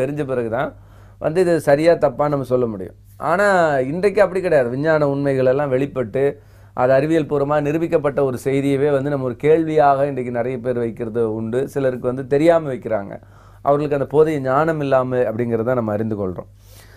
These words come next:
இப்ப இந்த இடத்துல சொல்லப்பட்ட ஒரு விஷயம் என்னன்னா, ஏறக்குறைய இது இயேசு கிறிஸ்துவுக்கு முன்பாக தொள்ளாயிரம் வருஷங்கள், ஆ, அது எட்நூறு தொள்ளாயிரம் வருஷங்களுக்கு உட்பட்ட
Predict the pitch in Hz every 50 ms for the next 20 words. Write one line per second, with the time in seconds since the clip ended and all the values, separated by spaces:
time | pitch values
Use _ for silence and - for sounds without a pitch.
0 | - - - - - 160 180 220 240 277 226 190 165 151 131 127 135 151 185 180
1 | - 190 175 - - 151 160 185 185 151 175 147 160 151 139 131 127 - - 175
2 | 170 147 139 135 120 117 131 151 156 165 170 165 - 175 175 185 185 190 190 175
3 | 156 160 160 165 156 - 156 147 156 - - 160 135 143 143 143 147 143 139 147
4 | 143 143 139 139 143 143 147 143 139 135 131 - - 156 151 147 135 120 - -
5 | - - 117 123 127 131 127 123 120 120 120 127 127 127 123 123 123 123 123 120
6 | 123 127 123 - - 143 139 127 139 143 143 - 135 131 139 139 139 135 123 123
7 | 123 120 - - 151 147 143 131 127 123 120 113 113 - 123 117 113 98 - 123
8 | 107 120 110